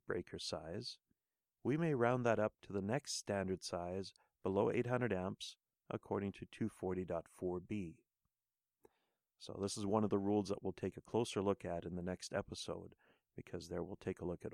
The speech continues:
overcurrent protection, Article two forty. So stay tuned for that. But just for now, we can round up to the next standard size as long as we're below eight hundred amps.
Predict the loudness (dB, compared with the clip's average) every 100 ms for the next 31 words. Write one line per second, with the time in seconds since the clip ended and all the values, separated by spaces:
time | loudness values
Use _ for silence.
0 | -2 0 -2 -4 -8 -8 -12 -10 -10 -10
1 | -8 0 2 2 -2 -4 -2 -4 -2 -4
2 | -4 -10 _ _ _ _ _ _ -12 -4
3 | 0 0 0 -2 -2 -4 -4 -8 -16 _
4 | _ _ _ _ _ _ _ _ _ _
5 | _ 2 2 2 -2 2 4 4 4 0
6 | -2 -2 0 4 6 6 6 4 0 0
7 | 0 0 2 4 4 0 -2 -2 -4 -8
8 | -4 -2 -2 -2 -4 -2 0 -2 -4 -6
9 | -8 -10 -14 -16 -18 -18